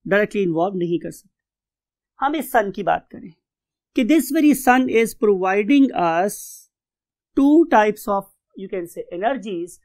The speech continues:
to carry out biochemical processes। One of them is called as light energy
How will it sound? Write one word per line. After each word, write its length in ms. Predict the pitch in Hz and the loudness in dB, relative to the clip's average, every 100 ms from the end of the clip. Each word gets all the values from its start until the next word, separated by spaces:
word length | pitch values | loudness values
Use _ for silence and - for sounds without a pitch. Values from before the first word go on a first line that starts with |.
| _ _ - | _ _ -10
to 100 | 220 | -4
carry 220 | 208 208 208 180 | -2 -2 0 0
out 260 | 180 185 190 | 0 -4 -6
biochemical 540 | 165 170 170 156 160 185 | -6 -6 -12 -16 -18 -20
processes। 640 | 170 _ _ _ - _ _ _ _ _ _ 202 | -20 _ _ _ -20 _ _ _ _ _ _ 0
One 280 | 226 320 339 220 | 2 4 0 -4
of 100 | - | -2
them 160 | 208 208 175 | -2 -2 -4
is 120 | - | -6
called 300 | - 190 170 160 | -4 -4 -4 -6
as 180 | 151 - 156 143 | -10 -12 -14 -4
light 420 | 156 190 226 - - | 0 2 0 -4 -8
energy 420 | 151 139 127 - | -8 -6 -10 -18